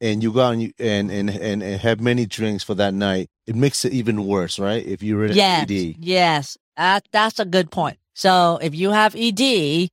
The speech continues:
Speaker 2: probably you shouldn't be drinking more than, like, two drinks that night because it will contribute to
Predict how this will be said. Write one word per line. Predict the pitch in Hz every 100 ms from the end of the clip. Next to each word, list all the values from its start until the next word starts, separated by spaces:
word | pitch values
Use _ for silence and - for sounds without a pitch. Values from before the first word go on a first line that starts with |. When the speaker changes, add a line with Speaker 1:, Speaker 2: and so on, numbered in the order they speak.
| _ _ _
Speaker 2:
probably | - 269 359 254 202 185
you | 180 175
shouldn't | 147 240 208
be | 202
drinking | 175 196 185 180
more | 180 180
than, | 170 156 151
like, | - 147 147
two | - 214
drinks | 175 170 143 - -
that | 147 147 160
night | 165 156 139
because | 165 - 175 156 139
it | 156
will | 151 151 190 190
contribute | 170 170 - 170 170 165 -
to | - 170 151 139 139